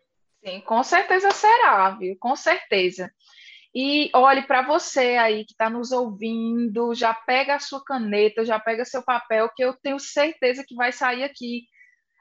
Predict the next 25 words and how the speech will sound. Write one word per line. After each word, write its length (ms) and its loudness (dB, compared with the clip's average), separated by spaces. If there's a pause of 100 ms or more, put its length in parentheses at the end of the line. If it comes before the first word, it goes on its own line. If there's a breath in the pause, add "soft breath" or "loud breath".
(140)
É, 560 4
é, 160 -4
muita 300 0
informação 580 0
legal, 760 2
muita, 1080 -2
muito 240 -6
conteúdo 500 0
bacana, 720 -2
né? 280 0
Então, 580 -4 (360)
já 220 -2
peguem 420 -4
aí 160 -2
o 40 -4
material 500 -4
de 80 -10
vocês. 560 -6
E 160 2
pra 300 4
gente 280 0
iniciar 800 0
essa 180 -8
nossa 320 -4
conversa, 1160 0